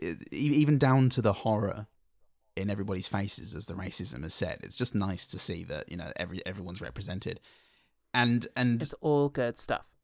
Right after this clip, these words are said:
Speaker 1: And it turns out that what's-her-face, Fire, Fire Person, she,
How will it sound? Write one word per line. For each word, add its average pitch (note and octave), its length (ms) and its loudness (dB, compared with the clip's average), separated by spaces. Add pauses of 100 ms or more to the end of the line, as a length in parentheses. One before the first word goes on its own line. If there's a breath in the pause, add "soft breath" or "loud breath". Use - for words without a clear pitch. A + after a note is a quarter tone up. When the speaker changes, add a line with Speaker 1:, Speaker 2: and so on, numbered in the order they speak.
(160)
Speaker 1:
And A2+ 100 2
it G#2 80 0
turns D3+ 260 6
out F#2 340 -4
that G#2 260 -4
what's-her-face, - 760 -2 (240)
Fire, G#2+ 480 4
Fire G2+ 520 0 (520)
Person, F2+ 380 -4 (380)
she, A#2+ 560 4